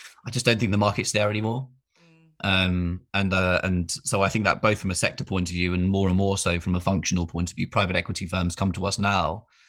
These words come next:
Speaker 1: and they, they don't come to us and say, "Can you find us a, a McKinsey engagement manager or whatever?" They come to us and say, "Can you find us a procurement specialist?
Speaker 2: Mm.
Speaker 1: Or can you find us a supply chain specialist?"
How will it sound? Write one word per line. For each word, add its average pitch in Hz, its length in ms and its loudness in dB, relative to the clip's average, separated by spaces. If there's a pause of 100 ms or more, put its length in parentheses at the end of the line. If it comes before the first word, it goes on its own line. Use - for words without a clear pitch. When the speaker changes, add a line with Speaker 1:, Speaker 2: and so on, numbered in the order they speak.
(200)
Speaker 1:
and 101 140 2
they, 98 260 2
they 101 120 2
don't 113 240 2
come 120 180 4
to 101 140 -2
us 95 100 -6
and 98 100 -6
say, 92 180 0
"Can 101 120 -2
you 95 100 2
find 95 220 0
us - 100 0
a, 95 40 4
a 90 280 2
McKinsey 92 560 2
engagement 92 380 2
manager 92 340 0
or 87 220 -2
whatever?" 87 260 0
They 95 140 0
come 98 180 0
to 95 140 -4
us 90 100 -6
and 95 100 -4
say, 95 140 0
"Can 104 120 -2
you 101 80 2
find 98 200 0
us 87 80 -2
a 90 60 -6
procurement 123 420 -2
specialist? - 580 -12 (320)
Speaker 2:
Mm. - 60 -20 (120)
Speaker 1:
Or 107 80 -4
can 107 100 0
you 98 80 4
find 95 200 2
us 92 140 -4
a 92 80 0
supply 104 360 2
chain 87 220 2
specialist?" - 600 -8